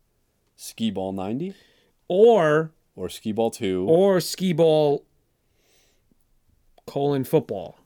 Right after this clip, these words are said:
Speaker 2: or something. Like, like you, you, you're now giving it a qualifier. Like, you're making it,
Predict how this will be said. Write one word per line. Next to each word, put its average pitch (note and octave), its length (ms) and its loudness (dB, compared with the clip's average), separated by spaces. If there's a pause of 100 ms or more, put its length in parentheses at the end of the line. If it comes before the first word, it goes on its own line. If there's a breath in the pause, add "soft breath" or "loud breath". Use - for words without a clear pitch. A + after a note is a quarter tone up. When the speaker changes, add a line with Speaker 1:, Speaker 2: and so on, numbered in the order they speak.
Speaker 2:
or - 80 -10
something. A2+ 640 -8
Like, A#2 280 -10
like A#2+ 240 -12
you, A#2+ 280 -4
you, C3 260 -2
you're C#3 220 2
now C#3 120 4
giving C#3 340 2
it C3+ 320 -2
a - 60 -12
qualifier. G#2 680 -4
Like, G#2 180 -14
you're A2 100 -10
making A#2+ 380 -6
it, A2 240 -10